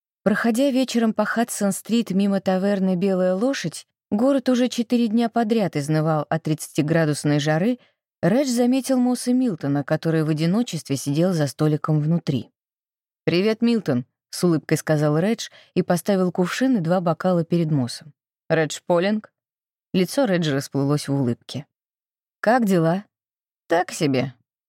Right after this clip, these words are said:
Мосс печально покачал головой, подвинул к себе кувшин и налил пиво.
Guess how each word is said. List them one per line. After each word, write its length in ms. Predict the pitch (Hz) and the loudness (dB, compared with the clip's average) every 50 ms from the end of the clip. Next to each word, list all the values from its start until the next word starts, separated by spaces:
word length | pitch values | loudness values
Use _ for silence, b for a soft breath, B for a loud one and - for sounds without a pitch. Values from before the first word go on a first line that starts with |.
| _ - | _ 0
Мосс 260 | 233 247 247 247 - | 2 2 2 0 0
печально 460 | - 220 - - 226 220 220 202 185 | -2 -2 0 2 0 2 2 0 0
покачал 500 | - 175 - 180 170 - - 190 185 170 | -2 -2 -2 -2 -2 0 0 0 0 2
головой, 500 | 170 165 165 165 170 185 208 226 240 220 b b b b b _ _ - | 2 2 2 2 2 0 0 0 -2 -4 b b b b b _ _ 0
подвинул 460 | 185 185 185 220 277 269 247 202 170 | 0 2 2 2 2 2 2 0 -2
к 80 | - | -4
себе 260 | - - 185 180 180 165 | -4 -2 0 0 0 0
кувшин 540 | - 175 175 - - - 262 285 294 254 - - | -2 -2 -4 -2 0 0 2 2 2 0 0 0
и 100 | 202 196 | 2 2
налил 340 | 180 170 175 180 190 190 | 2 2 2 2 0 -2
пиво. 400 | - - 160 139 131 131 123 - | -2 -2 -2 -2 0 -2 -4 -6